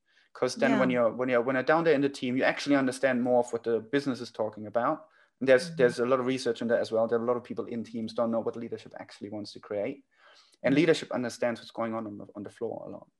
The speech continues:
Speaker 1: And that's one of those things that I think we just need a little bit extra nudge and a bit of extra different kind of language to bring together. And
Speaker 2: Mm-hmm.
Speaker 1: organizations could function very differently.
Speaker 2: Well, and
Speaker 1: Very
Speaker 2: you're right.
Speaker 1: much.
Speaker 2: I mean,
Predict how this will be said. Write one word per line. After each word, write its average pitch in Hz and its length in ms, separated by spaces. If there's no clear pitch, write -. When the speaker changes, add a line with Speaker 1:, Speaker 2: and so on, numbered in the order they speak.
Speaker 1:
And 117 100
that's 135 260
one 135 160
of 123 100
those 113 180
things 117 340
that 117 180
I 120 80
think 135 300
we 123 80
just 143 240
need 131 120
a 120 40
little 127 180
bit 117 140
extra 120 320
nudge 120 340
and 113 80
a 110 60
bit 120 120
of 117 100
extra - 360
different 120 300
kind 117 180
of 113 60
language 120 360
to 101 60
bring 113 200
together. 110 440
And - 180
Speaker 2:
Mm-hmm. - 80
Speaker 1:
organizations 120 560
could - 160
function 107 500
very 110 380
differently. - 580
Speaker 2:
Well, 262 140
and 233 140
Speaker 1:
Very 254 100
Speaker 2:
you're 269 100
right. 269 160
Speaker 1:
much. 185 140
Speaker 2:
I 226 100
mean, 214 120